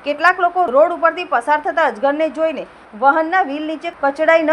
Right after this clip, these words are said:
જાય તે માટે વાહનોને થોભાવવાનો પ્રયત્ન કર્યો હતો. બાદમાં એનિમલ લવર્સ ગ્રુપના જીવદયા પ્રેમી એવા કૌશિક પટેલ, ફૈઝાન તાજભાઈ અને તેમની ટીમને જાણ કરાતા તેઓએ સફળતાપૂર્વક અજગરનું રેસ્ક્યુ કર્યું હતું અને વન વિભાગને સોંપી સલામત સ્થળે છોડવાની કવાયત હાથ ધરી હતી.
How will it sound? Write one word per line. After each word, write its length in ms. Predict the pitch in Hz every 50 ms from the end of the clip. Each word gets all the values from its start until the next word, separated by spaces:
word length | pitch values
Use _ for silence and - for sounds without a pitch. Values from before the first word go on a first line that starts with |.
| 349
જાય 260 | 359 370 339 - - - -
તે 100 | 294 311
માટે 300 | 330 349 339 330 370 381
વાહનોને 520 | 339 277 269 294 294 302 311 320 320 339 -
થોભાવવાનો 760 | - 285 262 240 240 277 277 285 277 285 294 294 294 330 339
પ્રયત્ન 360 | 302 254 247 247 247 269 302
કર્યો 320 | 302 - 220 202 196 202
હતો. 240 | 220 - - - 165 - - - - - - - -
બાદમાં 500 | 262 262 277 285 285 311 359 359 - 269 262
એનિમલ 340 | 269 285 302 311 339 330 320
લવર્સ 320 | 294 294 311 330 311 247
ગ્રુપના 380 | 254 277 302 294 285 302 330 320
જીવદયા 400 | 285 262 294 294 277 311 311 320
પ્રેમી 320 | 311 311 285 277 277 294
એવા 160 | 294 302 311
કૌશિક 420 | 311 - 247 233 233 - - - - -
પટેલ, 300 | 285 269 269 277 311 320 - -
ફૈઝાન 440 | 302 269 254 240 247 285 302 302 285
તાજભાઈ 560 | - 262 247 269 269 269 226 277 294 294 285 - - - - - -
અને 200 | 269 294 330 339
તેમની 300 | 330 320 294 302 311 311
ટીમને 440 | 294 320 330 311 311 311 339 339
જાણ 260 | 285 294 247 247 277 277
કરાતા 420 | 285 269 302 320 311 311 196 - - - - - -
તેઓએ 260 | 302 311 330 359 381
સફળતાપૂર્વક 800 | 370 370 285 262 262 302 294 294 339 330 330 320 294 311 330 320 - -
અજગરનું 460 | 247 220 220 247 285 285 311 330 311
રેસ્ક્યુ 340 | 254 220 220 - - 311 302
કર્યું 360 | - 240 208 202 208 208 208
હતું 220 | 190 - 180 -
અને 200 | - 226 247 254
વન 220 | 233 269 302 320 330
વિભાગને 440 | 330 320 233 339 302 294 302 330
સોંપી 380 | - - 302 262 262 - 262 185
સલામત 440 | - - 247 262 294 311 330 359 349
સ્થળે 240 | - 302 269 285 302
છોડવાની 420 | 294 - 277 226 233 269 277 311
કવાયત 440 | 302 269 220 214 240 262 285 277 262 226
હાથ 140 | 208 220
ધરી 240 | 208 185 196 180 180
હતી. 320 | 190 196 175 - - -